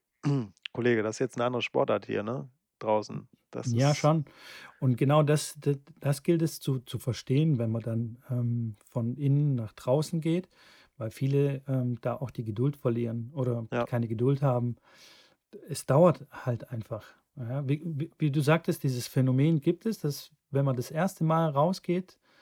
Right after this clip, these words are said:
Speaker 2: und auf Sand spielt, man plötzlich irgendwie fantastisch spielt und man fühlt sich großartig und denkt: „Hey, geil, endlich“, und man trifft alles so zufälligerweise.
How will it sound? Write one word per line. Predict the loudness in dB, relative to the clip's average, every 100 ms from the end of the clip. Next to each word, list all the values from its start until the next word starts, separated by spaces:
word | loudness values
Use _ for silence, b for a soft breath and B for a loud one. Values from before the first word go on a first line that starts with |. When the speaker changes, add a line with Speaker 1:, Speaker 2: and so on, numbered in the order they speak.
| b b b
Speaker 2:
und | -2
auf | -2
Sand | 0 -2 -2
spielt, | 0 0 0 -4 -6
man | -2 -2 0
plötzlich | -2 -2 -6 -6
irgendwie | -2 -2 -2
fantastisch | -4 0 0 0 -4
spielt | -2 0 0
und | 0
man | -2 -2
fühlt | -2 -4
sich | -6 -4
großartig | -2 0 0 -2 -2 -6 -4
und | -4
denkt: | -2 -4 -2
„Hey, | -2 -2
geil, | -4 -4 -4 -4 -6 -6
endlich“, | -6 -4 -8 -8 -8
und | -6 -6 -6
man | -6 -4
trifft | -4 -6 -8 -6
alles | -2 -2 -6 _
so | -6 -4
zufälligerweise. | -4 0 0 2 2 0 0 -4